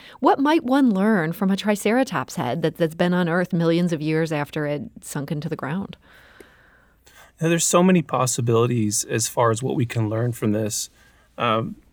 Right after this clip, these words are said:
Speaker 2: you know, there's a lot of clues that are preserved in the surrounding rock that can give us a lot of information about the environmental conditions in which this animal was living in.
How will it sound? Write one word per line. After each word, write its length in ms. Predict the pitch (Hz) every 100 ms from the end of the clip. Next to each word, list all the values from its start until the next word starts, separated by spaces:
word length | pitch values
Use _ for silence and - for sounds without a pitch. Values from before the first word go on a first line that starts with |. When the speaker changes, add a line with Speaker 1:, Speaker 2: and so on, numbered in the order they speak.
| _ _
Speaker 2:
you 100 | 160
know, 80 | 131
there's 240 | 127 120
a 60 | 120
lot 240 | 127 147
of 80 | 160
clues 460 | - 160 143 143 127
that 100 | 117
are 60 |
preserved 520 | 110 120 110 120 123
in 120 | 120 113
the 100 | 107
surrounding 640 | - 110 110 123 120 101
rock 320 | 104 113 117
that 120 | 104
can 140 | - 117
give 180 | 120
us 140 | 117 -
a 40 |
lot 200 | 107 113
of 100 | 110
information 840 | 117 113 113 104 117 120 - 110 110
about 420 | - 101 113 123
the 100 | -
environmental 540 | 117 101 110 107 110 110
conditions 580 | - 104 110 - 107 101
in 140 | 107
which 180 | 107 -
this 240 | 113 -
animal 340 | 113 107 104 104
was 160 | 104
living 320 | 127 110 110
in. 260 | 107 107 107